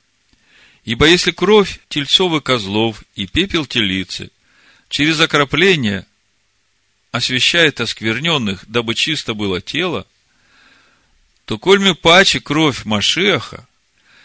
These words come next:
который Духом Святым принёс себя непорочного Богу, очистит совесть нашу от мёртвых дел для служения Богу живому и истинному".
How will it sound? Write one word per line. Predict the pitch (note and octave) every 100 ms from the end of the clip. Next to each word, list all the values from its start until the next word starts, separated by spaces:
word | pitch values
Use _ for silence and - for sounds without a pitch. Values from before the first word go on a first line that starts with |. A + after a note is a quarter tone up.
| _
который | - A#2+ F3+ E3+ C#3
Духом | A2+ D#3+ G3+ C#3+ A#2+
Святым | - B2 - D#3+ G#2
принёс | A#2+ C#3 D3+ G#2
себя | - B2 C3+ C3
непорочного | G#2+ G#2+ B2+ A#2+ - F2 F2
Богу, | G#2+ G#3 F3+ - _ _ _ _ _ _ _ _ _ -
очистит | A2+ A2+ - G#3 A3+ - - F2 - _ _ _
совесть | - - F3 G#3 D3 -
нашу | C3 A#2 - - - _ _ _ _ _ _ _ _ _ -
от | A2 A2
мёртвых | D#3 D3+ A#2 F#2+ F#2
дел | F2+ D#3 G#3 G3+ _ _ _ -
для | G#2+
служения | G#2 F#2+ F#2+ B2+ F3 F#3+ G3+ - _ _ _
Богу | G#2+ A2+ G2 F#2
живому | F#2+ F2+ A#2+ D3 C#3+ -
и | A2 A2+
истинному". | G#2 - F2 E2